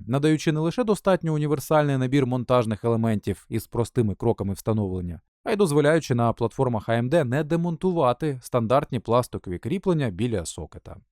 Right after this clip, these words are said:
Плюс варто зазначити, що вентилятори вже прикручені з коробки, передбачено їх послідовне підключення, а також аналогічне з'єднання для всієї підсвітки R S O.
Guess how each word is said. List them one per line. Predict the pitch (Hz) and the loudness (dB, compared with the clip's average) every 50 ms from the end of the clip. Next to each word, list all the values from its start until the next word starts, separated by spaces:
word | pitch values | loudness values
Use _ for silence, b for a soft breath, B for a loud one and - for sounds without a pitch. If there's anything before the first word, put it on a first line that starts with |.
| _ _ _ _ _ | _ _ _ _ _
Плюс | - 165 220 262 254 - | 0 2 2 2 0 0
варто | - 165 170 165 - 151 | 2 2 2 2 2 0
зазначити, | 127 120 107 123 151 185 - - 135 120 | 0 2 0 0 -2 -2 -2 -2 -2 -2
що | - - 123 110 | -2 0 0 0
вентилятори | 107 117 117 - 139 170 190 190 - 160 151 | 0 0 -2 0 0 0 2 2 2 2 2
вже | 120 104 131 151 | 2 2 0 0
прикручені | 143 - 175 151 - 151 165 196 - - 208 185 175 | 0 0 -2 -2 0 0 -2 -2 -2 -2 0 0 0
з | - - | -2 -2
коробки, | - 170 165 143 127 123 113 - - 117 107 95 92 _ _ | -2 0 0 2 2 0 0 -2 -4 -4 -4 -4 -4 _ _
передбачено | - 143 151 143 143 147 131 - 127 117 | 0 0 2 2 2 2 2 2 0 -2
їх | 117 113 107 | 0 0 -2
послідовне | - - 127 113 - 135 131 123 135 117 104 98 92 | -2 -2 -4 -2 -2 -2 0 2 2 2 2 -2 -6
підключення, | - - - - - 156 202 220 - - 220 202 196 185 156 120 - _ _ _ | -6 -8 -10 -8 -4 -4 -4 -2 -2 -2 0 0 0 0 -2 -4 -6 _ _ _
а | - 123 | -2 -2
також | - 131 - - 196 196 - - | 0 0 2 2 2 2 2 0
аналогічне | 135 135 143 143 147 143 120 135 143 - - - 110 | 0 0 2 4 4 4 4 2 0 -2 -4 -4 -4
з'єднання | 98 101 113 110 107 135 160 156 143 120 | -2 -2 -2 -2 0 0 0 2 0 0
для | 95 110 123 | 0 2 0
всієї | 117 - - 131 123 120 123 113 98 | 0 0 -2 -4 -2 0 0 0 0
підсвітки | - - 92 - - 123 147 - - - 95 - | -2 -4 -8 -6 -2 -2 -2 -2 -4 -8 -8 -6
R | 98 98 92 | -4 -6 -6
S | 87 - - - | -6 -8 -12 -14
O. | 87 - | -16 -18